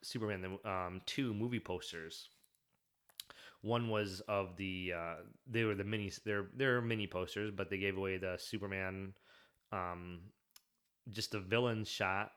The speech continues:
that's I've seen as a promo image before. And then the, uh,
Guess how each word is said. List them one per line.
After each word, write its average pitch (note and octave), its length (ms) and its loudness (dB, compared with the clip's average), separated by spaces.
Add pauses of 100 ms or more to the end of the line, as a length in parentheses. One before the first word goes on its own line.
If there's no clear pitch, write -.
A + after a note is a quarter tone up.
that's F#2 400 -2
I've F#2 160 0
seen F#2 180 -4
as F2+ 160 -4
a F#2 80 -2
promo F#2 440 -2
image F#2 300 -4
before. F#2 600 -2 (500)
And F#2+ 240 -2
then F2+ 260 -2
the, F2 240 -4
uh, E2+ 400 -2